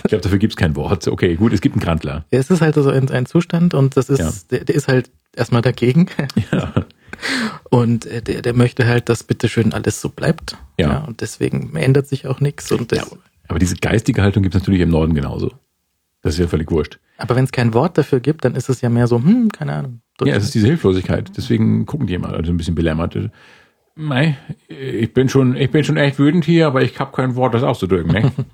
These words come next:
Speaker 2: <laughs>
Speaker 1: Deswegen komme ich auch in keinem Reiseführer vor damit, nicht? Und, ähm, was, ja, wa-, wa-, was man in Bayern total loben muss,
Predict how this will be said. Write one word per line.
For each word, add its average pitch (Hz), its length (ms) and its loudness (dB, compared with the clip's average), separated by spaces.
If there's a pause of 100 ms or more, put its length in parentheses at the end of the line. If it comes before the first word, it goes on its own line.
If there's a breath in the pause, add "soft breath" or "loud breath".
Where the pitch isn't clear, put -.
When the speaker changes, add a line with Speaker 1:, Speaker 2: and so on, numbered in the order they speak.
(180)
Speaker 2:
<laughs> - 420 -20
Speaker 1:
Deswegen 113 240 2
komme 117 200 2
ich 98 40 4
auch 92 60 2
in 92 80 0
keinem 95 160 2
Reiseführer 80 500 0
vor 76 300 -2
damit, 78 300 -6
nicht? 92 280 -4 (720 loud breath)
Und, 78 520 0
ähm, 76 800 2 (360)
was, 87 400 -4
ja, 85 260 -4
wa-, 117 140 -4
wa-, 110 140 2 (100)
was 113 100 2
man 120 140 2
in 104 80 2
Bayern 113 220 2
total 117 220 0
loben 120 260 4
muss, 131 340 0